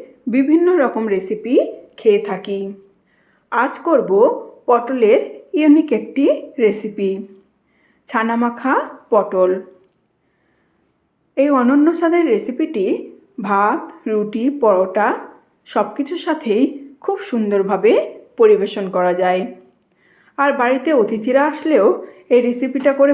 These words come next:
পরিবেশন করলে আশা রাখছি তাদের খুবই ভালো লাগবে।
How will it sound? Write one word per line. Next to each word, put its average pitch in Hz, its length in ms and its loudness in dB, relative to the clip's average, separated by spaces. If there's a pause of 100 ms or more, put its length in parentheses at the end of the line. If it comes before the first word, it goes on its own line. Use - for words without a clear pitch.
পরিবেশন 208 440 2 (120)
করলে 262 300 2 (560)
আশা 214 260 -4
রাখছি 226 280 -4 (120)
তাদের 185 280 0 (380)
খুবই 320 220 4 (100)
ভালো 196 160 2 (100)
লাগবে। 185 340 0